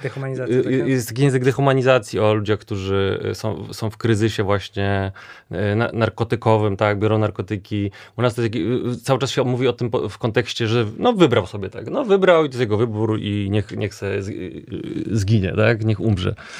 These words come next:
Speaker 2: E, i też w tym serialu Lekomanie jest bardzo fajnie to pokazane, że, mm, y, często zwykli ludzie, którzy, no, zwykli ludzie, cokolwiek to znaczy, bo nawet jeżeli i to nie byli zwykli ludzie, to jest jakby też jakiś rodzaj tragedii,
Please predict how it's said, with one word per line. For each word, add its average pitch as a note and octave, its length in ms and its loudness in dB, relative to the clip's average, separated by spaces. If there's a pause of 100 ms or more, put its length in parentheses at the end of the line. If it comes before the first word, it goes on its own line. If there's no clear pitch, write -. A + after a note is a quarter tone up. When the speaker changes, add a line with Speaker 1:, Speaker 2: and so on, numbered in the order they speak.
(420)
Speaker 2:
E, G#2 340 6
i C3+ 100 2
też D3+ 100 4
w - 20 -10
tym D#3+ 100 2
serialu C#3 340 6
Lekomanie A#2 360 4
jest F#2+ 120 0
bardzo G2 160 0
fajnie G2 200 0
to - 60 -6
pokazane, G2+ 460 2
że, F#2 400 2 (440)
mm, G2+ 480 2 (420)
y, G2+ 40 -8
często B2+ 260 4
zwykli B2 280 2
ludzie, G#2+ 480 2
którzy, G2+ 480 0
no, A2+ 120 0
zwykli A2 240 2
ludzie, F#2+ 160 2
cokolwiek G#2+ 280 2
to A2+ 80 0
znaczy, G#2 480 2 (140)
bo G2+ 320 2
nawet G#2+ 220 4
jeżeli A2+ 240 4
i G#2+ 60 -4
to A#2 80 2
nie A2+ 100 4
byli A#2+ 200 4
zwykli G2 300 -2
ludzie, G2 160 -4
to - 100 -6
jest F#2 80 -2
jakby F#2+ 240 -4
też A2+ 140 -2
jakiś F#2+ 180 -4
rodzaj G2 220 0
tragedii, G2 460 -2